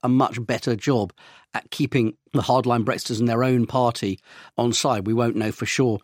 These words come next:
for a few hours yet, but it's clear, and I've talked to a few of them, and I know you have, that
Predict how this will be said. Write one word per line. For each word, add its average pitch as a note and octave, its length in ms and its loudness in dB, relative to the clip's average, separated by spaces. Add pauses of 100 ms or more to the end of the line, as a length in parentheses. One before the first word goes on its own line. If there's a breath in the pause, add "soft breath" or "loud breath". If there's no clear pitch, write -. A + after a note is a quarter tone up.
(260 soft breath)
for - 160 -2
a G#2+ 60 0
few A2+ 200 -2
hours A#2+ 380 0
yet, - 220 -6
but A#2+ 120 -2
it's - 160 -4
clear, D3 300 0
and A#2+ 100 -2
I've A2 140 -2
talked - 220 -6
to - 40 -2
a A#2 40 -4
few B2 200 0
of A2+ 60 0
them, A2+ 160 0
and A2 80 -2
I A2+ 60 -2
know A#2 160 0
you A#2 240 0
have, A2 200 -2 (380 loud breath)
that B2+ 160 2